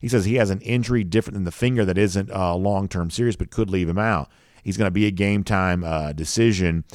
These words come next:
uh, there. Now, you know that Levis had the weird thing where, like, the finger got bent,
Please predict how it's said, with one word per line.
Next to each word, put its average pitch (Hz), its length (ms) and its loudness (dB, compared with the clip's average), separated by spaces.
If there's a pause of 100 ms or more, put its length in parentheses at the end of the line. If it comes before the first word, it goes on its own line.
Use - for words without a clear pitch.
(280)
uh, 82 420 -2
there. 95 220 2
Now, 82 100 -4
you 95 140 0
know 98 220 4
that 85 180 -2
Levis 101 320 -2
had 98 120 -4
the 85 80 -4
weird 98 300 -2
thing 98 140 -2
where, 90 100 -4
like, 71 120 -10
the - 60 -16
finger 120 340 -2
got 110 380 -6
bent, 110 360 -2